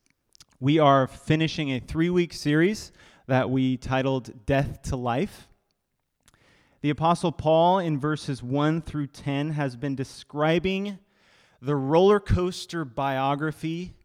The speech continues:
that is ours, if you're a Christian. And it started off pretty bleak. In verse one, right there at the beginning, it says, "And you were dead."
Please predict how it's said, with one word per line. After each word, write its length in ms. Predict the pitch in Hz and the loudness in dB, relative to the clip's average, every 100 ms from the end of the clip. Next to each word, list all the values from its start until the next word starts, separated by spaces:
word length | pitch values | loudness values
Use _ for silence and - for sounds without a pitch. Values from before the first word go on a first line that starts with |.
| _ _ _ | _ _ _
that 220 | 135 131 | -6 -6
is 200 | 139 131 123 | -6 -8 -6
ours, 560 | 123 113 95 - - - - _ _ _ _ _ _ _ | -4 -2 -4 -12 -18 -20 -20 _ _ _ _ _ _ _
if 180 | 135 - | -10 -6
you're 120 | 123 | -4
a 40 | 110 | -6
Christian. 440 | - 113 - - - - _ _ _ _ _ _ _ _ _ _ _ _ | -8 -14 -14 -20 -20 -20 _ _ _ _ _ _ _ _ _ _ _ _
And 120 | 147 | -2
it 80 | 160 | 0
started 340 | - 185 214 240 | 4 6 6 6
off 220 | 226 - | 2 0
pretty 220 | 226 220 | 0 0
bleak. 560 | 143 135 254 - - - _ _ _ _ _ _ _ - | 0 2 2 0 -8 -16 _ _ _ _ _ _ _ -6
In 100 | 139 | -4
verse 320 | 160 185 - | 0 -2 -2
one, 420 | 147 202 151 110 | -2 0 0 -2
right 320 | 113 156 196 | -6 -4 -4
there 440 | 160 190 160 107 - | 2 6 6 2 -4
at 140 | 139 139 | -8 -6
the 80 | |
beginning, 600 | 151 165 143 180 160 104 98 _ | -4 -6 -2 -2 -2 -4 -12 _
it 160 | 131 | -18
says, 640 | - 180 180 117 98 - - _ _ _ _ _ _ _ _ _ - | -10 -4 -2 -2 -6 -20 -20 _ _ _ _ _ _ _ _ _ -10
"And 240 | 139 135 | -6 -4
you 380 | 135 190 226 220 - - | -2 -2 -2 -6 -14 -6
were 440 | 135 160 165 160 - _ - | 0 2 2 -2 -10 _ 0
dead." 360 | 123 107 101 | 2 2 -2